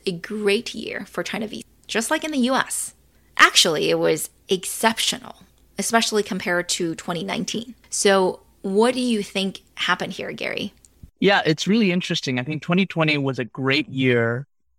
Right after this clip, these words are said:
Speaker 2: for China V C. Twenty nineteen was a big surprise for the world when viewing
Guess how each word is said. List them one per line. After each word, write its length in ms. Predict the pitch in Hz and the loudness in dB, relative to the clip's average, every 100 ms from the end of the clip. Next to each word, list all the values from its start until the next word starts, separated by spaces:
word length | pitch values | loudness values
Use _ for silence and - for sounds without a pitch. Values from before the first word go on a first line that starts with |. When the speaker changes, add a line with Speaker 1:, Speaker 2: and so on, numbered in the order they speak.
| - | -10
Speaker 2:
for 640 | 143 123 123 120 120 123 - | 0 4 6 6 4 2 0
China 360 | - 143 156 | -2 0 0
V 180 | 135 131 | 0 -2
C. 560 | - - 131 117 117 - _ _ | -2 -2 -2 -4 -8 -12 _ _
Twenty 260 | - 196 226 | 0 2 4
nineteen 800 | 185 160 - 156 131 110 117 - | 2 -2 -2 0 0 -4 -8 -8
was 500 | 131 127 123 120 - - | -4 2 4 2 -2 -2
a 420 | 117 113 110 104 _ _ | 0 0 -4 -8 _ _
big 180 | 147 139 | -6 -4
surprise 720 | - 117 - 110 104 - - - | -8 -8 -2 -2 -2 -8 -10 2
for 680 | 117 110 107 104 104 104 - | 4 6 6 4 2 0 -4
the 80 | 113 | -4
world 420 | 120 151 147 113 | 2 4 4 2
when 220 | 113 110 | -2 -2
viewing 480 | 104 120 117 110 113 | 0 2 2 0 -4